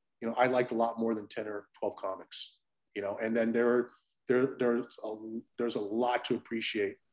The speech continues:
about the art. You know, I, I originally got into this, you know, looking for art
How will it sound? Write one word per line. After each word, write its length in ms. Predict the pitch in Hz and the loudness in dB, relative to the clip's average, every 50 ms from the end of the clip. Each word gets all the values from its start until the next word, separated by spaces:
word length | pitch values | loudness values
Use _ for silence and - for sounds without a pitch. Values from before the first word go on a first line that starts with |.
| _ _ _ - | _ _ _ -12
about 320 | - - - 101 98 - - | -8 -4 -2 -2 -2 -2 -6
the 80 | 101 - | -10 -8
art. 260 | - 113 101 92 - - - _ _ _ _ _ _ _ _ _ _ | -4 -4 -4 -4 -6 -12 -20 _ _ _ _ _ _ _ _ _ _
You 80 | - 104 | -4 -2
know, 80 | 104 | -2
I, 240 | 107 110 120 123 - - - - _ _ - | 0 2 2 0 0 -2 -6 -18 _ _ 2
I 140 | 110 117 120 | 4 6 6
originally 480 | 120 113 120 139 143 143 - 139 135 123 | 6 8 8 8 8 8 6 4 4 4
got 320 | 123 139 120 120 117 120 | 4 4 2 4 4 4
into 240 | 123 123 - - 123 | 2 2 2 0 -2
this, 500 | 110 117 113 110 104 - - - - - - - - - - - | 0 0 0 0 -2 -2 -6 -6 -8 -10 -8 -8 -8 -8 -8 -6
you 120 | 123 117 107 | -6 -4 -4
know, 240 | 107 101 101 - - _ - | -2 -4 -6 -6 -10 _ 2
looking 280 | 127 139 135 143 135 123 | 4 4 4 4 0 -4
for 140 | - - - | -4 -4 2
art 200 | - 117 120 120 | 4 4 4 4